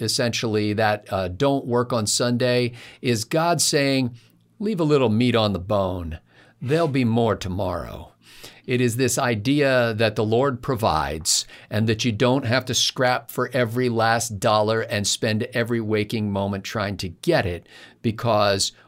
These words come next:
we have a good God that extends grace and mercy and provides. One of the Hebrew words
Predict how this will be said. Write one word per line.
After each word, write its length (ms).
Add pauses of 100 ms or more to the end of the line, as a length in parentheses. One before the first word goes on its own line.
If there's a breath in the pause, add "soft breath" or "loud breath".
we 220
have 180
a 60
good 380
God 440
that 120
extends 420
grace 580
and 200
mercy 580
and 320
provides. 920
One 220
of 80
the 200
Hebrew 400
words 600